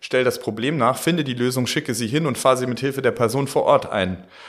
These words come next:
Dadurch spare ich mir dann mal eine Fahrt dorthin. Diese Fahrt dorthin, wir kennen alle dieses, äh, Buch, Die Kunst des Krieges heißt das, glaube ich.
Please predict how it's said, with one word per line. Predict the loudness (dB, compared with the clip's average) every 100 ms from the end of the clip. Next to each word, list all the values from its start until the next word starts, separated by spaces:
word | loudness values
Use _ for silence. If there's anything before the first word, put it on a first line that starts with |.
| -2
Dadurch | 0 0 0
spare | 2 2
ich | 2
mir | 0
dann | 2 2
mal | 6 6 4
eine | 0 -4
Fahrt | 0 0 2 0
dorthin. | 0 -2 -2 -6 -14 -20 -18 -18 -12
Diese | -8 -8
Fahrt | 2 2 2
dorthin, | 0 2 2 2 0
wir | -4
kennen | 0 2
alle | 2 2 2
dieses, | -2 -4 -6 -8 -8
äh, | -6 -6
Buch, | -4 -8 -8 -18 _ -20 -20 -20 _ _ _ -8
Die | -6
Kunst | 0 0 0 -4
des | -6
Krieges | -6 -4 -2 -2 0
heißt | -2 0
das, | -4
glaube | 2 4 6 2
ich. | -2 -12